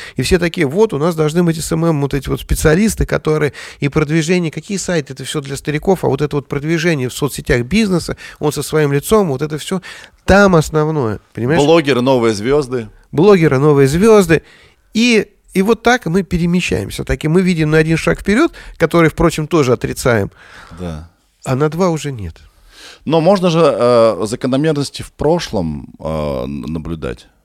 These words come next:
Speaker 2: Да, скажем, вот, э, всё, всё же по, более-менее по каким-то
Speaker 1: Да.
Speaker 2: Потому что люди остаются людьми, знаний становится больше,
Speaker 1: Да,
Speaker 2: но
Speaker 1: закон-
Speaker 2: люди остаются людьми.
Speaker 1: Закономерности в прошлом можно наблюдать, но из них, к сожалению, можно делать ограниченное количество выводов. Потому что, смотри,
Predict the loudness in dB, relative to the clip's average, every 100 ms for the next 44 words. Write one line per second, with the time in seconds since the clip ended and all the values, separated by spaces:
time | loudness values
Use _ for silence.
0 | _ _ _ _ _ _ -8 -2 -2 -2
1 | -10 -10 -10 -10 -12 -8 -6 -4 -6 -8
2 | -12 -6 -2 -2 -2 -2 -4 -8 -14 -14
3 | -6 -2 0 0 -2 -2 -6 -12 _ _
4 | -8 -6 -6 -2 0 -2 _ _ _ _
5 | _ -20 -12 -2 2 4 2 2 4 4
6 | 2 2 0 0 0 -2 -2 0 0 0
7 | -2 -8 -2 2 2 0 -4 -4 -6 -6
8 | -6 -2 0 2 4 2 0 2 4 4
9 | 4 2 2 2 0 0 -2 -4 -6 -6
10 | -8 -10 _ -10 -6 -2 0 2 0 -2
11 | -4 -2 -2 0 -2 0 -2 -4 -4 -2
12 | 0 0 -2 -4 -4 -6 -6 -2 -2 -2
13 | -4 -4 -2 -2 -2 -4 -4 -8 -6 -6
14 | -6 -8 -8 -6 -6 -8 -12 -4 -4 -4
15 | -8 -12 -8 -6 -8